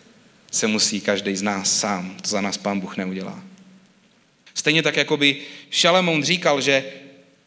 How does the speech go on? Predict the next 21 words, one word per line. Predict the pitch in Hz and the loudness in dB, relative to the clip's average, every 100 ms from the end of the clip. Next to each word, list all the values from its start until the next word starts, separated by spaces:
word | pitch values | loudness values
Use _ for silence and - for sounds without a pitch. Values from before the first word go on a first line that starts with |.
| _ _ _ _ - | _ _ _ _ -12
už | - - | -2 2
nejde | 175 220 208 | 4 4 2
prozkoumat | 196 180 - 185 180 | 2 0 0 0 0
život | 165 180 175 | 0 0 0
víc, | 170 185 | 0 0
než | 185 165 | 2 2
ho | |
kdy | 165 185 | 2 0
prozkoumal | 185 180 196 190 180 185 | 0 0 2 4 4 4
on, | 208 170 | 4 4
že | 143 | 2
to | 160 | 2
udělal | 165 175 185 175 | 2 4 4 4
trochu | 180 180 | 2 2
za | 185 208 | 2 4
nás. | 135 104 - - - - - | 2 0 -2 -4 -10 -18 -8
Že | - | -2
shromáždil | 143 180 208 190 175 | 2 4 4 4 4
tolik | 175 226 214 | 4 2 4
moudrosti, | 208 202 196 - | 2 4 2 -2
poznání | 170 202 190 196 190 156 131 147 | 0 2 4 6 6 6 4 4